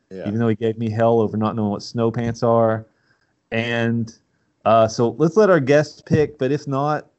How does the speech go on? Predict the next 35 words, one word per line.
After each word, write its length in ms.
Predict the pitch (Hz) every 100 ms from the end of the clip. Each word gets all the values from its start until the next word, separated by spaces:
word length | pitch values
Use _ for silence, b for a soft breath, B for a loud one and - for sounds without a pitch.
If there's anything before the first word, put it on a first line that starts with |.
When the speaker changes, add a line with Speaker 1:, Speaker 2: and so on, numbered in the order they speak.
| -
Speaker 2:
um, 400 | 123 135 131 127 -
we'll 140 | 151
talk 260 | 147 123 117
about 240 | 95 95
it 20 | 95
and 60 |
we'll 80 | 92
pick 200 | - 87
something. 420 | - 87 _ - - _
Speaker 1:
All 100 | -
right. 200 | 101 90 -
Well, 280 | 101 107 107
that, 160 | 98 104
we 160 | 107 120
will 100 | 127
let 140 | 120
our 80 | 113
guests 240 | 98 101 -
pick, 180 | 104 - _ -
but 300 | 107 82 _ _ _ _ _ _ -
from 120 | 107
season 280 | 131 120 117
twelve, 400 | 117 104 90 - _ _ _ _ -
there 180 | 98 98
is 140 | 107
one 220 | 98 104
we 100 | 104
have 340 | 95 107 90 -
to 80 | 90
watch. 560 | 82 69 64 - - _ _ _
Speaker 2:
Okay. 280 | 135 156 135 160 _ _ _ _ _ _ _ _ _ _ _ _ _
Speaker 1:
And 220 | 90 87 85
it's, 440 | - 87 - - - _ _ _ _
might 440 | 90 92 101 95
be 400 | 92 95 92 90